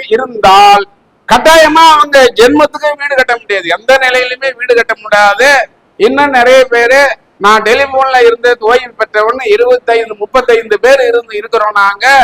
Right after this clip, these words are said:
இருபத்தஞ்சு பேர் தான் வீடு கட்டிருக்கிறோம். கஷ்டப்பட்டு எப்படியோ லோனை கீனை வாங்கி, கடனை, கடனை வாங்கி கட்டிட்டு இருக்கிறோம். இன்னும் பத்து பேர் வீடு கட்டாம இருக்கிறாங்க. எதுக்கு சொல்ல வரேன்னு சொல்லி சொன்னாங்க, ஆ, அதாவது ராகு கேது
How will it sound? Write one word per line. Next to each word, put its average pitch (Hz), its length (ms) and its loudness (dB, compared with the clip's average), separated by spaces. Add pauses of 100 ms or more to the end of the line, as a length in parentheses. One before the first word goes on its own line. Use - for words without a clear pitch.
(520)
இருபத்தஞ்சு 233 640 0
பேர் 233 240 0
தான் 269 220 0
வீடு 269 200 0
கட்டிருக்கிறோம். 208 640 -2
கஷ்டப்பட்டு 233 580 -2 (420)
எப்படியோ 226 400 0
லோனை 233 380 2
கீனை 226 360 -2
வாங்கி, 214 320 0
கடனை, 220 400 -4
கடனை 214 340 -2
வாங்கி 202 320 -2
கட்டிட்டு 208 460 -6
இருக்கிறோம். 190 400 0 (240)
இன்னும் 311 300 0
பத்து 240 280 0
பேர் 233 200 2
வீடு 196 200 0
கட்டாம 151 380 -4
இருக்கிறாங்க. - 320 -18 (360)
எதுக்கு 330 460 2
சொல்ல 269 260 2
வரேன்னு 254 400 0
சொல்லி 226 220 -8
சொன்னாங்க, 170 380 -4 (640)
ஆ, 175 100 2 (200)
அதாவது 277 540 2 (120)
ராகு 311 520 2
கேது 285 320 0